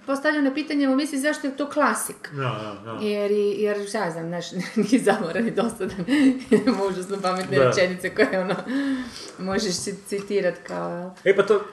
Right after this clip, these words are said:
Speaker 1: A, i baš je to me panta, ne, onda je tako, to, to, to, evo sad sam podsjetio.
Speaker 2: A
Speaker 1: I
Speaker 2: to
Speaker 1: baš sam poželjela, joj, rekao, idem si to, to sam isto užasno davno
Speaker 2: Mhm.
Speaker 1: čitala i meni je bio okej, jer ja
Speaker 2: Pa
Speaker 1: dobro, ja volim tu fantastiku i sve to skupa, ali nije s-, kod nje, to mi je kao navodno, dobro, oni su samo malo neke dijeliće pročitali,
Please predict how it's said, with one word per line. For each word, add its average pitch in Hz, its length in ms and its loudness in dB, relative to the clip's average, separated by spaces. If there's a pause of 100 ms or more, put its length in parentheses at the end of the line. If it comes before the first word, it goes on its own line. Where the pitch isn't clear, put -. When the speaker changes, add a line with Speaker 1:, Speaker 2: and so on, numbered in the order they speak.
(300)
Speaker 1:
A, 277 400 8
i 214 60 2
baš 311 200 4
je 392 80 2
to 311 200 4
me 262 160 2
panta, 180 400 2
ne, 170 240 -2
onda 175 180 -2
je 170 160 -2
tako, 180 280 -6
to, 202 160 -4
to, 302 200 -2
to, 302 200 4
evo 233 140 6
sad 226 160 0
sam 214 160 -10
podsjetio. 175 600 -4
Speaker 2:
A - 60 -2
Speaker 1:
I 202 140 0
Speaker 2:
to 208 100 6
Speaker 1:
baš 320 140 4
sam 349 120 0
poželjela, 277 440 4
joj, 294 240 4
rekao, 277 220 2
idem 240 160 2
si - 120 -8
to, 226 280 2
to 208 160 -4
sam 214 140 -4
isto 208 160 -6
užasno 180 340 -4
davno 196 200 -6
Speaker 2:
Mhm. - 100 -4
Speaker 1:
čitala 285 300 2
i 302 60 2
meni 381 180 0
je 349 60 -2
bio 277 240 4
okej, - 360 -6
jer 196 200 2
ja 220 80 6
Speaker 2:
Pa 220 60 6
Speaker 1:
dobro, 190 160 4
ja 180 60 2
volim 175 180 0
tu 165 80 -8
fantastiku 160 580 -6
i 165 60 -6
sve 180 140 -6
to 170 120 -6
skupa, 277 300 -4
ali 233 200 4
nije 392 180 4
s-, - 220 -4
kod 247 200 -2
nje, 247 180 0
to 330 160 0
mi 247 120 2
je 190 80 -2
kao 196 180 0
navodno, 175 420 -2
dobro, 175 300 -2
oni 170 100 -4
su 165 80 -12
samo 185 200 -8
malo 165 200 -4
neke 165 220 -8
dijeliće 214 360 -4
pročitali, 254 580 -2